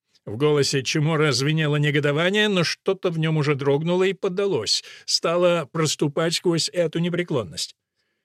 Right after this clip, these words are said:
«Измены я не совершал, я это заявлю перед любым трибуналом. Мне это не впервой, ты ведь знаешь».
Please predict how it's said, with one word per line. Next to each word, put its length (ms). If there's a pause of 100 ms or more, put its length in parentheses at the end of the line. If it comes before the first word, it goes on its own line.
(180)
«Измены 540
я 240
не 140
совершал, 580
я 260
это 380
заявлю 520
перед 280
любым 300
трибуналом. 640 (100)
Мне 260
это 140
не 140
впервой, 380
ты 100
ведь 120
знаешь». 480